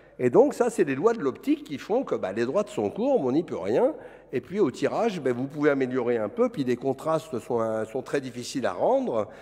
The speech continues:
euh, parce que l'œil marche pas du tout comme le papier photo, et donc voilà, en photo numérique, c'est complètement l'inverse, tous les appareils photo du monde maintenant consistent à avoir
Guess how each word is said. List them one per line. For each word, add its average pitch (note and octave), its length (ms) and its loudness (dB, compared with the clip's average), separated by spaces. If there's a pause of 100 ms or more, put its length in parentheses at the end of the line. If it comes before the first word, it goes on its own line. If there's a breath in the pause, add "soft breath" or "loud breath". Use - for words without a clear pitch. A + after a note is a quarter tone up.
(300 loud breath)
euh, A2 520 2
parce G#2+ 180 -8
que - 80 -2
l'œil C3 240 6
marche A2+ 260 -4
pas C3+ 120 0
du C3 120 -8
tout D#3 140 -4
comme G#2+ 160 -6
le G#2+ 80 -4
papier A2 300 -8
photo, A3+ 500 2 (340 loud breath)
et C3+ 120 -4
donc G3 220 2
voilà, A2 260 0
en B2+ 80 0
photo G#3+ 300 2
numérique, E3+ 400 4
c'est - 140 -2
complètement D3 400 -2
l'inverse, B2+ 400 -2
tous C4 140 -2
les D3 160 4
appareils B2 280 -2
photo A#2+ 280 -6
du F#2+ 140 -10
monde F3+ 220 0
maintenant B2+ 360 -4
consistent D3 460 -8
à G#2+ 80 -4
avoir G#2+ 440 -2